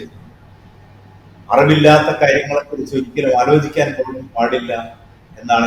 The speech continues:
ഞാൻ നിങ്ങളോട് പറയുന്നത്. അവ എന്തെങ്കിലും യാഥാർത്ഥ്യമായി തീർന്നാൽ നേർക്കുനേരെ നിന്ന് നോക്കാൻ പോലും ആകാനാവാത്ത വിധം ഭീകരമായിരിക്കും അത് എന്ന് ഞാൻ നിങ്ങൾക്ക് മുന്നറിയിപ്പ് നൽകുന്നു. ഇരുന്നൂറ്റി അൻപത് പതിപ്പിറങ്ങിയ,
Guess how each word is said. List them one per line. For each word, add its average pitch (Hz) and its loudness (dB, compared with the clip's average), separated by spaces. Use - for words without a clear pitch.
ഞാൻ 113 0
നിങ്ങളോട് 113 -4
പറയുന്നത്. 107 -10
അവ 117 6
എന്തെങ്കിലും 135 0
യാഥാർത്ഥ്യമായി 131 0
തീർന്നാൽ 117 -6
നേർക്കുനേരെ 127 2
നിന്ന് 127 -4
നോക്കാൻ 127 -2
പോലും 123 -2
ആകാനാവാത്ത 120 -2
വിധം 110 -10
ഭീകരമായിരിക്കും 131 0
അത് 117 -6
എന്ന് 113 -12
ഞാൻ 107 -4
നിങ്ങൾക്ക് 104 -10
മുന്നറിയിപ്പ് 104 -12
നൽകുന്നു. 95 -20
ഇരുന്നൂറ്റി 131 -2
അൻപത് 131 0
പതിപ്പിറങ്ങിയ, 120 0